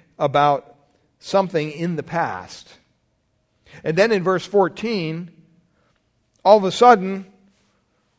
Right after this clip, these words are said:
the tense changes to the present tense. So it tells us that Paul moved out of the past tense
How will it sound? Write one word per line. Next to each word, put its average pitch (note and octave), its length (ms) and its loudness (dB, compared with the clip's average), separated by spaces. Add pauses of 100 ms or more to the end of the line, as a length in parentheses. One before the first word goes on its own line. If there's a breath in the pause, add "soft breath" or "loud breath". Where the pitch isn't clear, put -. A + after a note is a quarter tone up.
(360)
the D#3+ 80 -6
tense G#3 320 0
changes G3+ 400 -4
to F#3+ 100 -8
the E3+ 80 -6
present F3+ 340 -4
tense. D3 480 -8 (2500)
So F#3+ 140 0
it F3+ 100 0
tells C4 260 6
us G3+ 120 -2
that F3+ 180 -4
Paul A#3 180 4
moved G#3 260 4
out G#3 200 6
of E3 60 -4
the D#3+ 60 -10
past A3 440 -2
tense D3+ 400 -8